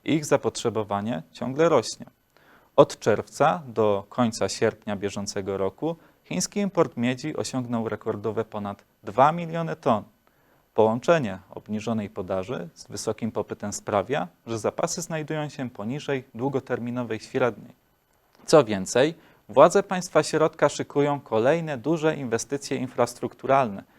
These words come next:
co dodatkowo zwiększy popyt na miedź. Analizując ceny tego metalu, należy też brać pod uwagę aspekty polityczne, w tym przede wszystkim wyniki listopadowych wyborów prezydenckich w Stanach. Utrzymujący się od połowy dwa tysiące osiemnastego roku trend boczny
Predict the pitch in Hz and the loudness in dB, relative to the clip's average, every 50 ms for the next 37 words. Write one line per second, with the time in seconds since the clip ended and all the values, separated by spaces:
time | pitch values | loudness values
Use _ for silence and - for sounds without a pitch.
0 | _ _ _ - 156 - 170 160 135 117 - - - 113 110 113 131 135 117 - | _ _ _ -6 -2 0 4 6 6 4 4 2 0 0 0 0 0 -2 -4 -6
1 | 104 104 104 104 113 - - 107 - 107 - - 104 - - 107 104 101 101 98 | -6 -6 -6 -6 -6 -6 -8 -6 -6 -6 -6 -6 -8 -10 -8 -8 -6 -6 -8 -12
2 | - - - - _ _ _ _ _ _ _ - 113 113 113 120 147 160 - 240 | -14 -18 -20 -20 _ _ _ _ _ _ _ 0 2 2 2 2 0 0 0 0
3 | 240 226 208 - - - - 160 139 123 117 - 117 104 113 107 107 101 - - | 2 2 2 0 0 2 4 4 4 2 2 0 0 0 0 0 -2 -2 0 2
4 | 110 123 147 175 185 160 127 131 143 165 156 - 165 - 156 143 123 117 - 131 | 4 4 4 2 0 0 -2 -2 0 -2 -2 -2 -2 0 0 -2 0 0 2 2
5 | 135 135 - - - 123 113 117 107 123 127 127 - 123 120 120 110 - - 123 | 2 2 0 -2 -6 -4 -4 -4 -2 -2 -2 -2 -2 -4 -6 -6 -8 -6 -6 -6
6 | 113 - - 120 - - 120 117 113 - - 117 - - - 104 95 107 - - | -6 -6 -8 -6 -2 0 0 0 0 -2 -2 -4 -4 -4 -8 -12 -12 -14 -16 -20
7 | - - 104 104 104 101 101 101 98 - - 120 104 110 107 - - 120 - - | -14 -10 -8 -8 -6 -8 -8 -10 -10 -8 -6 -4 -2 -2 -4 -4 -6 -8 -10 -8
8 | - 120 117 110 104 117 113 120 120 - - 120 110 113 - - - 117 - 113 | -6 -4 -4 -4 -4 -4 -4 -4 -4 -6 -8 -10 -10 -10 -6 -6 -6 -4 -2 -2
9 | 110 98 113 113 117 123 - - 117 107 101 110 113 113 107 - - - 117 107 | -2 -2 -2 -4 -4 -6 -10 -8 -8 -2 0 0 0 0 -4 -6 -4 -4 -4 -4
10 | 110 104 104 107 110 - - 110 - - - - 117 101 95 - - _ _ _ | -4 -6 -6 -8 -8 -8 -10 -12 -12 -12 -8 -4 -4 -4 -4 -8 -14 _ _ _
11 | _ _ _ _ _ _ _ - - - _ _ _ _ - - - - - 135 | _ _ _ _ _ _ _ -20 -20 -20 _ _ _ _ -14 -10 -6 -4 0 0
12 | 123 120 131 170 196 196 - 143 - - 123 110 - - 107 107 - - _ - | 2 2 2 0 0 -2 -2 -4 -4 -4 -4 -4 -2 -2 -4 -4 -4 -6 _ 0
13 | 107 117 123 120 117 101 95 101 107 - - 110 - - 113 107 - - 104 104 | 2 2 2 2 0 -2 0 0 0 0 -2 -6 -6 -6 -6 -4 -4 -4 -4 -4
14 | - - 113 107 104 101 101 - - 113 104 98 104 101 101 - - 110 - - | -4 -2 -2 -2 -2 -4 -6 -6 -6 -6 -4 -2 -2 -2 -4 -4 -6 -12 -10 -8
15 | - 107 104 98 95 98 101 101 - - 143 147 165 175 185 170 | -6 -6 -6 -6 -6 -8 -8 -8 -8 -10 -8 -8 -8 -8 -8 -10